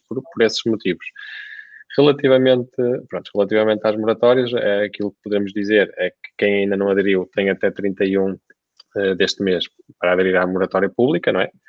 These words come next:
Eh, e que as mesmas estão previstas terminar todas até trinta de, eh, setembro, a pública, porque a, as privadas, eh, terminam já agora no final do mês. Pronto, e face a essa, a essa medida, que as moratórias vão terminar no final do mês,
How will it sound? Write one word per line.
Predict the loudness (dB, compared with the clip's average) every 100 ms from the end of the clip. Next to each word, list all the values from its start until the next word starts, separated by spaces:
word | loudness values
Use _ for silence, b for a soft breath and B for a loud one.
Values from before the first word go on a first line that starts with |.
| B B B _ 2
Eh, | 6 6 4
e | -2
que | 0
as | 2
mesmas | 2 0 -2
estão | -2 -4
previstas | -2 -4 -4 -8
terminar | -4 0 2 0 0
todas | 2 2 0 -4 -10 -8
até | -8 -4 0 0 0
trinta | -6 -6 -6 -6 -6
de, | -4 -4 -6 _ _ -10
eh, | -4 -2 -2 -2 -2 -4 -8 -12 _ _
setembro, | -14 2 4 4 2
a | -2
pública, | 2 0 0 -4 -6
porque | -6 -2
a, | -2 -2 -2 -2 -4
as | -6
privadas, | -2 2 4 2 0 -2 -4 -4
eh, | -2 -2
terminam | -2 -2 0 0
já | 2 2
agora | 2 2
no | 0
final | -2 0
do | 0
mês. | -2 -6 -14 -20 B B B B B -2
Pronto, | -2 0 -2
e | 2
face | 2 2 4 4 4
a | 6
essa, | 6 6 2 4 6 6 2 -6 -8 -2
a |
essa | -2 -2
medida, | -4 -2 0 -2
que | -2
as | -2
moratórias | -2 0 -2
vão | -4 -6
terminar | -6 -4 -4
no | -6
final | -4 -4
do | -2
mês, | 0 0